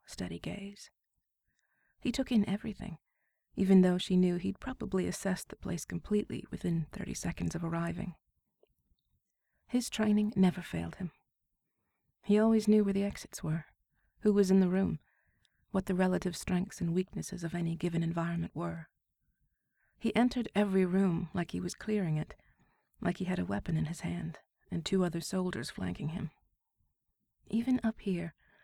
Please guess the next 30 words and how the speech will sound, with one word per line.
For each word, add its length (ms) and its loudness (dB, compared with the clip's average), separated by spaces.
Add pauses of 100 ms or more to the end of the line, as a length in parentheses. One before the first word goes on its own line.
(240)
at 120 0
a 60 -2
sweet, 440 -4 (340)
homey 320 6
little 220 0
cabin, 420 -4 (1000)
her 140 -2
heart 280 -4 (220)
ached 420 -8 (560)
at 80 -12
the 60 -6
thought 260 -2
of 120 -6
his 180 -6
being 260 -2
so 180 -6
vigilant, 640 -6 (400)
so 320 -10
programmed, 600 -4 (720)
so 220 -18
suspicious 680 -10
and 140 -4
alone. 380 -2 (1600)
His 200 -6
eyes 320 0
came 180 -2
back 180 -6
to 100 -6
hers 340 -6
slowly, 520 -8